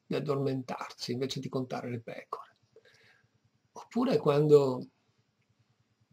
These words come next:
quando questa voce, quando questo suono diventa un qualcosa che, che accompagna, che, che entra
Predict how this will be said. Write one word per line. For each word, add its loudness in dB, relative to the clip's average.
quando 2
questa 0
voce, 10
quando -2
questo -4
suono -2
diventa 2
un 2
qualcosa 0
che, 6
che -10
accompagna, 4
che, 0
che 8
entra 8